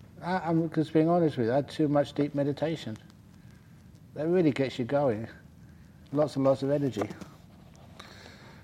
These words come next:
So sorry about that. I'll, I'll try and do less meditation for tomorrow. <laughs> Anyway, so you experience joy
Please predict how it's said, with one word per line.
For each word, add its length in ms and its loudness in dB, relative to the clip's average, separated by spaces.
So 200 0
sorry 280 8
about 260 0
that. 280 -2
I'll, 120 -8
I'll 140 -18
try 160 4
and 80 0
do 80 0
less 200 -4
meditation 560 0
for 120 -8
tomorrow. 320 -6
<laughs> 500 6
Anyway, 540 10
so 260 6
you 160 8
experience 600 10
joy 580 12